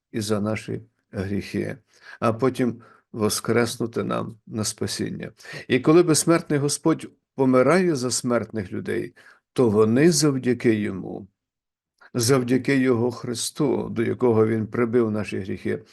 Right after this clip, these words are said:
отримують безсмертя.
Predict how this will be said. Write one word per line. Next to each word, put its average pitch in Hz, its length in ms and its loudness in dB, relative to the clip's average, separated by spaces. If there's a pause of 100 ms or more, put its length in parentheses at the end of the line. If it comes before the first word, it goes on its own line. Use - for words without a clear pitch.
(460)
отримують 123 1000 0 (180)
безсмертя. 104 840 -4